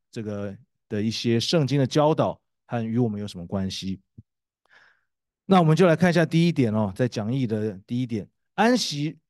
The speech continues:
日呢，事实上跟主日是，其实是不一样的。我们知道守安息日和守主日，等一下我们就知道了呀。那我们先来看一下安息的这个观念哈。首先，安息这个字，字义呢，是一个希伯来文，它的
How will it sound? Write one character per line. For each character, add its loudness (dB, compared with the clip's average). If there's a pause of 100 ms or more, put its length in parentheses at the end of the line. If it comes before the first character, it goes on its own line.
(180)
日 2
呢， -4
事 -6
实 2
上 0
跟 -4
主 -6
日 0
是， -6
其 -6
实 0
是 0
不 -4
一 -2
样 2
的。 -12
我 -14
们 -8
知 -2
道 -4
守 -4
安 -2
息 -10
日 0
和 -6
守 -12
主 -10
日， -6
等 -8
一 -4
下 0
我 -2
们 -8
就 -8
知 -12
道 -2
了 -18 (440)
呀。 -6 (500)
那 4
我 2
们 2
先 2
来 4
看 0
一 -2
下 -2
安 0
息 -8
的 -8
这 -8
个 -2
观 -2
念 -4
哈。 -10 (480)
首 2
先， 4
安 2
息 -2
这 2
个 4
字， -2
字 -6
义 0
呢， -4
是 -10
一 -4
个 -4
希 -8
伯 -4
来 -4
文， -6
它 -4
的 -6